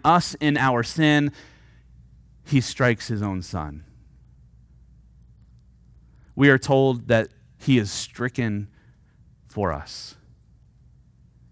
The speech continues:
in our place. The sword of the Lord does not come against Joshua this day. The sword of the Lord does not come to us,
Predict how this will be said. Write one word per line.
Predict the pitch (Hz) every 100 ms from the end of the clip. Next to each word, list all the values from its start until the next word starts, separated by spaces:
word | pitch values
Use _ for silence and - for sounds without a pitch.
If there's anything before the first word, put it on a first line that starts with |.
| _ _ _ - _ - - - - - - _ - -
in | 135
our | 135 117 113
place. | - 87 76 -
The | - 113
sword | - 156 165 160
of | 127
the | 120
Lord | 110 123 127 123 120 - -
does | 117 113
not | 113 -
come | 135 127
against | 110 107 95 98
Joshua | 110 117 - 135 117 113 127
this | 117 -
day. | 117 107 104 104 _ - -
The | 110
sword | - 127 131
of | 110
the | 110
Lord | 101 104 101
does | 92 95
not | 101 -
come | 120 107 101
to | - -
us, | 113 117 - -